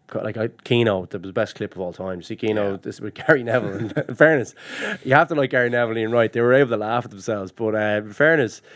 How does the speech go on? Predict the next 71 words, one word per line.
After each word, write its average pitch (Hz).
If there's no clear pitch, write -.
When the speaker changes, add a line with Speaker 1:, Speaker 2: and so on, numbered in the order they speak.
Speaker 1:
like, 123
I 127
don't 175
think 185
there's 120
mass 113
hysteria 113
about 95
it. 92
I 95
think 120
people 110
still 107
know 101
that, 92
like, 92
say 104
that 98
New 110
Zealand 98
win 98
was 101
really, 113
was 107
great 117
for -
us, -
but 104
they 104
were 95
missing 98
four. 104
That's 113
Speaker 2:
This 123
Speaker 1:
their 131
first 107
Speaker 2:
November 110
will 101
be 92
huge 104
Speaker 1:
They're -
Speaker 2:
when 165
they 165
Speaker 1:
missing 202
Speaker 2:
play 196
Speaker 1:
their 180
Speaker 2:
them -
Speaker 1:
first 175
Speaker 2:
again. 95
Speaker 1:
four 160
locks. 143
What 160
was 165
more 208
encouraging 160
to 117
me, 131
actually, 107
was, 104
was 110
again, 123
ano-, 110
another 113
shafting 110
by 95
the 95
referees, 95
but 98
the 104
match 123
actually 101